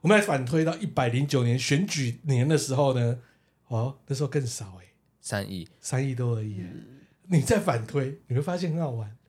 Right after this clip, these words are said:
Speaker 2: 要政党交换的时候就会比较多。
Speaker 1: 哎，答对了，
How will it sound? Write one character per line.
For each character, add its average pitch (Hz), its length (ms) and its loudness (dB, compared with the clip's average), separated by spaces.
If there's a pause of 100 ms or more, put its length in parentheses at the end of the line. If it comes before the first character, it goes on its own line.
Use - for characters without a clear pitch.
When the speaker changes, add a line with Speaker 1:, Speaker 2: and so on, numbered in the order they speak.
(100)
Speaker 2:
要 175 220 2
政 196 320 0
党 127 300 2
交 170 260 4
换 - 460 4
的 135 80 2
时 - 160 0
候 156 140 6
就 160 120 4
会 151 80 6
比 104 80 -4
较 117 160 2
多。 101 400 -4
Speaker 1:
哎， 214 440 6 (140)
答 139 260 2
对 165 340 6
了， 135 240 2